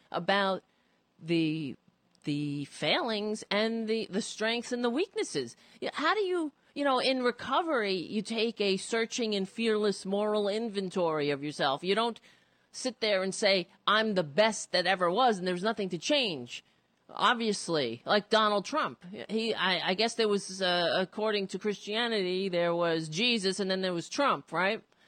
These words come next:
Who were perfect. But you look at yourself honestly and say, "Okay, I'm gonna, this is working for me, this isn't working." And th-, so sh-, should a country, a mature country that wants to progress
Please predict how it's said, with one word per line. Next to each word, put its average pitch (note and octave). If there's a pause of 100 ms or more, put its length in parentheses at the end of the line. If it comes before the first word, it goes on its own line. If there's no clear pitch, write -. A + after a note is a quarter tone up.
(240)
Who F3+
were F3
perfect. E3 (720)
But G#3 (880)
you A#3+
look A3
at B3+
yourself B3
honestly G3
and G#3+
say, G#3 (160)
"Okay, A#3+
I'm F3+
gonna, E3
this G#3
is A3+
working A#3+
for B3
me, B3+
this B3+
isn't G#3+
working." C#3 (300)
And G#3+ (140)
th-, F3
so C4+
sh-, A#3+
should B3+
a B3+
country, G3
a G#3
mature C#4
country A#3+
that G3
wants B3
to B3+
progress C4+